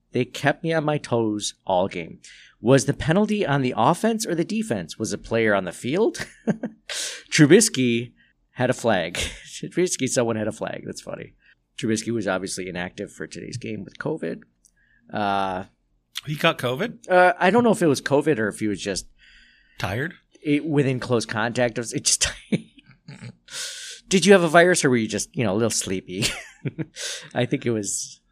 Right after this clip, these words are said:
Speaker 2: That should be, that should be a record, though, that he got called for a penalty and he wasn't even
Speaker 1: <laughs> That was number ten on the Bills offense.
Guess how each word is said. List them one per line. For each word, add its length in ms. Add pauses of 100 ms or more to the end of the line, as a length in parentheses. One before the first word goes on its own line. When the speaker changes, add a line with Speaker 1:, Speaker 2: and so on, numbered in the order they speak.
Speaker 2:
That 200
should 180
be, 180
that 180
should 140
be 80
a 60
record, 340
though, 160
that 120
he 80
got 280
called 260
for 100
a 40
penalty 320
and 80
he 80
wasn't 240
even 180
Speaker 1:
<laughs> 320
That 120
was 400 (100)
number 280
ten 440 (480)
on 80
the 80
Bills 300
offense. 640